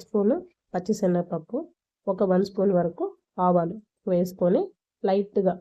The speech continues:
అంటే ఇవి మాత్రం కాస్త లో ఫ్లేమ్‌లోనే వేయించుకోండి. అవి వేగాక ఇందులోకి వెల్లుల్లి, ఒక పెద్ద వెల్లుల్లి రెమ్మని అన్ని పీల్ చేసుకొనేసి చిన్నగా కట్ చేసుకొని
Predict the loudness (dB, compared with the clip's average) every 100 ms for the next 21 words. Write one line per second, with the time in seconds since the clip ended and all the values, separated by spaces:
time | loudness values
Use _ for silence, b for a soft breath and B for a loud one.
0 | _ -4 2 4 4 2 -2 0 0 0
1 | -2 -4 -2 0 2 2 0 0 2 2
2 | 2 0 -2 -8 -8 -6 -4 -4 -6 -10
3 | _ _ _ _ 2 4 6 2 2 0
4 | 0 0 2 2 4 2 0 -4 -4 _
5 | _ -4 2 2 2 0 -2 -2 0 0
6 | 0 2 2 2 -2 _ _ _ -2 4
7 | 6 6 4 0 0 -4 -4 -12 _ _
8 | _ _ -4 -2 -2 0 0 0 -2 -2
9 | -4 -4 -2 -4 -6 -2 2 4 4 0
10 | -2 -6 -8 -6 -4 -4